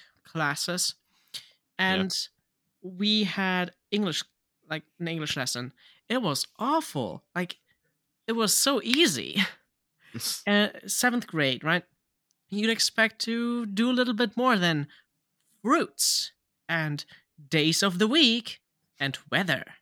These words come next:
Speaker 2: I mean, that's the, that's the kind of, uh, Spanish we learned in seventh, so. <laughs>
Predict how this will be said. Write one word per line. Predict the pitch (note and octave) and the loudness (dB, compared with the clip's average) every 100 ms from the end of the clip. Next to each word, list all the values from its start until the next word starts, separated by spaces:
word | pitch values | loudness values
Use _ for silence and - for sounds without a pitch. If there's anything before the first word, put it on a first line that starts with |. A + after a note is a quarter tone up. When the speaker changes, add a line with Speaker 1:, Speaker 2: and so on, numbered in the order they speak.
| _ _ _ _ _ _ _ - - | _ _ _ _ _ _ _ -12 0
Speaker 2:
I | A2 | 2
mean, | G#2+ | 4
that's | G#2+ A2+ | 4 4
the, | A2 - | 0 -2
that's | F#2 G#2+ - | 0 0 0
the | G#2 | -6
kind | - G2 F#2+ F2+ | 0 0 2 0
of, | F2+ F2+ G2 | 0 -2 -4
uh, | E2+ D#2+ | -2 -2
Spanish | - - G2+ F2+ F2 - | -6 0 4 4 2 -4
we | F2 | -4
learned | E2+ F2 F2 | -4 -4 -4
in | E2+ | -6
seventh, | - F2 E2+ F2+ - | -2 -2 -2 -8 -12
so. | - F2 | -6 -2
<laughs> | B2+ | -2